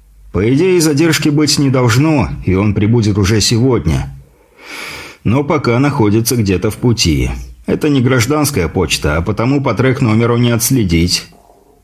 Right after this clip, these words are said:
Проездные покажите. Так, все без задержек прибыли сюда. Похвально. И вот вам мое первое поощрение.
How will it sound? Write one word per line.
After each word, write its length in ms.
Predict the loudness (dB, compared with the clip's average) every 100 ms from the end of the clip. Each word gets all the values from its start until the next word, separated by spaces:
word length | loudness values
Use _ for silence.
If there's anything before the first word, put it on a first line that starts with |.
| _ _ _ _ -20 -20 -4
Проездные 540 | 0 2 4 2 2
покажите. 640 | 0 0 2 2 2 0 -2 -6 -12 -18 -20 _ -2
Так, 640 | 0 0 -2 -4 -8 -12 -14 -14 -10 -10 -10 -6
все 380 | -2 0 0 0
без 160 | 2 2
задержек 680 | 2 2 2 4 2 0
прибыли 440 | 0 2 2 2 2
сюда. 640 | 2 2 2 2 0 -2 -2
Похвально. 800 | -2 2 2 4 2 2 0 -4 -10 -20 -20 -20 -20 -20 -20 -20 -4
И 160 | 0 2
вот 240 | 2 0
вам 200 | 0 2
мое 260 | 2 2 2
первое 400 | 2 2 2 2
поощрение. 920 | 2 2 2 0 0 0 0 -2